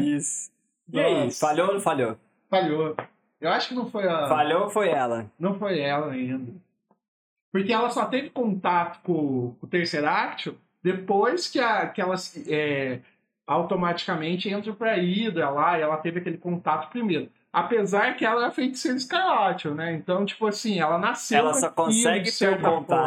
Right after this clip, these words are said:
Speaker 2: forma.
Speaker 1: com aquilo se ela já tivesse algum
Speaker 2: Uhum.
Speaker 1: poderzinho por trás, entendeu?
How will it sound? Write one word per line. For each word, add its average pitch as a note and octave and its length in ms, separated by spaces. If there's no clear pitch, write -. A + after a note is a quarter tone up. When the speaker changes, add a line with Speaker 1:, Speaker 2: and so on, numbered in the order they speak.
Speaker 2:
forma. - 40
Speaker 1:
com C3 120
aquilo C#3+ 500
se - 100
ela B2+ 140
já C3 100
tivesse B2 500
algum C#3+ 220
Speaker 2:
Uhum. G3+ 220
Speaker 1:
poderzinho B3+ 680
por E4+ 220
trás, E3+ 460
entendeu? A#2 460